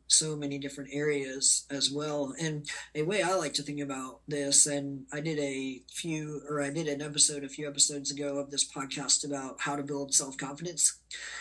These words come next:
And I think that applies really well here. So if anyone wants to learn more about self-confidence, check out that episode. But I, I think it's so important to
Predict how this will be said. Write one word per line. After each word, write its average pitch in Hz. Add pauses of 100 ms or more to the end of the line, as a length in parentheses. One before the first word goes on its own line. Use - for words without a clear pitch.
(140)
And 151
I 151
think 147
that 147
applies 139
really 143
well 139
here. 135
So 147
if 139 (140)
anyone 147
wants 143
to 135
learn 147
more 151
about 143
self-confidence, 151
check 151
out 139
that 139
episode. 143
But 151 (440)
I, 160 (1300)
I 151
think 185
it's 165
so 160
important 165
to 143